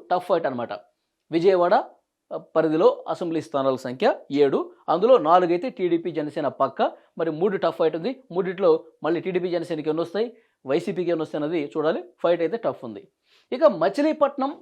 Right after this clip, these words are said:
పార్లమెంటు నియోజకవర్గ పరిధిలో ఏడు అసెంబ్లీ స్థానాలు ఉన్నాయి.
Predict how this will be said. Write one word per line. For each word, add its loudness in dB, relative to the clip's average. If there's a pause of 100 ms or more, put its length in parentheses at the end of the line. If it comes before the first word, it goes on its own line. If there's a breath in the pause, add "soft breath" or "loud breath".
పార్లమెంటు 4
నియోజకవర్గ -2
పరిధిలో -2 (380 loud breath)
ఏడు 8
అసెంబ్లీ -4
స్థానాలు -2
ఉన్నాయి. -4